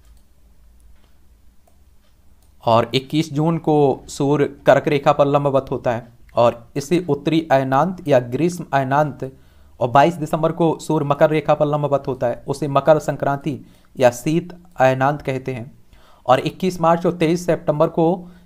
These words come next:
के दिन सूर्य की दिन किर-, सूर्य की किर-, दिन किरणें विषुवत रेखा पर सीधी चमकती हैं और इक्कीस मार्च को बसंत विषुवत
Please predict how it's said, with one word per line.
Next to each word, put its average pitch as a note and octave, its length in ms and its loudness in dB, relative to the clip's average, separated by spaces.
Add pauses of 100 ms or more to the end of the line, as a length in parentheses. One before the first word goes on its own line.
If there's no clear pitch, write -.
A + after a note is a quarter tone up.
के D3 100 4
दिन D#3+ 200 0
सूर्य D#3+ 300 -2
की D#3+ 140 -2
दिन D#3+ 200 -4
किर-, C#3+ 600 -4
सूर्य E3+ 400 2
की F#3 140 -2
किर-, D3+ 440 -4
दिन D#3 320 -2
किरणें D#3+ 460 -2
विषुवत D#3 340 0
रेखा D#3 220 0
पर D#3+ 120 0
सीधी D3 280 -4
चमकती C#3+ 400 -6
हैं B2 160 -10 (240)
और C3+ 140 4
इक्कीस E3 360 -4
मार्च D3+ 220 0
को E3 120 -2
बसंत D3+ 360 -4
विषुवत D3+ 460 -2